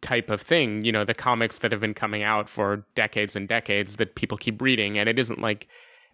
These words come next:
every single comic is some mind-blowing statement on their own, but there's something fun and familiar about seeing these characters over and over and over again and watching a story build. And I think, like,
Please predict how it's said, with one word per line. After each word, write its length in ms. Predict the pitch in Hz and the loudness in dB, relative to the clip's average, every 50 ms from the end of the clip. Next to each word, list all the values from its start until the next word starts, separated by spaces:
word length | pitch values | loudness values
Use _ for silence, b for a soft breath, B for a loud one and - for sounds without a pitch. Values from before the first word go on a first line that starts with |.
| B _ | B _
every 280 | 143 135 117 131 123 120 | 0 2 4 2 2 2
single 340 | - - 123 117 113 110 107 | 2 0 0 2 2 2 0
comic 520 | - - 123 113 110 113 107 104 - 73 - _ _ _ _ _ _ | 2 0 0 2 2 0 -2 -4 -8 -12 -14 _ _ _ _ _ _
is 200 | - 120 113 107 | 0 0 0 0
some 380 | - - 127 120 117 113 113 113 | -2 -2 0 0 0 -2 -2 0
mind-blowing 800 | 113 113 113 117 117 113 110 113 113 113 110 107 107 107 110 104 | 0 0 2 2 0 0 0 2 4 4 4 4 2 2 0 -2
statement 540 | - - - - 123 117 - 120 107 104 110 | -6 -8 -2 0 0 0 2 0 0 2 2
on 160 | 110 110 107 | 2 2 2
their 180 | 107 110 110 | 2 2 4
own, 400 | - 143 139 135 120 110 104 98 | 4 4 4 4 2 0 -2 -4
but 220 | 101 - 113 110 - | -2 -2 -2 0 2
there's 180 | 120 113 107 | 0 0 0
something 580 | - - 117 110 - 113 107 104 104 104 107 110 b b b b b b b b b b b b _ _ _ _ _ | 0 -2 -4 -2 -2 -2 -2 -2 -2 -6 -8 -10 b b b b b b b b b b b b _ _ _ _ _
fun 560 | - - - - - - - 139 135 127 123 | -20 -20 -16 -12 -10 -2 0 0 0 2 2
and 120 | 120 117 | 0 0
familiar 460 | 110 - 131 120 117 117 113 110 107 107 | 0 -2 0 2 2 4 4 4 4 2
about 260 | 104 104 104 - - | 2 0 0 -2 -4
seeing 300 | - - 117 107 107 107 | -2 -2 0 0 0 0
these 160 | 110 110 - | -2 -2 -4
characters 680 | - - 123 113 107 101 - - 98 95 101 104 104 - - _ - | -2 2 2 2 2 2 0 -2 -2 0 -2 -4 -6 -10 -14 _ -2
over 260 | - 123 117 107 113 | 0 0 2 2 2
and 80 | 107 107 | 2 2
over 160 | 104 101 95 | 2 2 2
and 80 | 107 101 | 2 2
over 200 | 104 104 98 101 | 2 2 0 -2
again 300 | 95 98 95 95 101 104 b b b b b b | -2 -2 -4 -4 -6 -8 b b b b b b
and 280 | - 127 123 113 113 110 | -2 0 0 2 2 4
watching 480 | 110 110 104 104 - - 107 98 101 | 4 4 2 2 0 0 0 0 0
a 60 | 104 101 | -2 -4
story 340 | - - 120 107 101 98 98 | -2 0 2 2 2 2 0
build. 380 | 98 101 92 92 95 - - b b b b b b b b b _ - | 0 0 0 0 -2 -6 -10 b b b b b b b b b _ -2
And 160 | 123 123 117 | -2 0 2
I 100 | 117 113 | 0 0
think, 280 | - - 127 120 - - | 0 0 -2 -2 0 0
like, 260 | 107 104 101 107 | 0 0 0 -2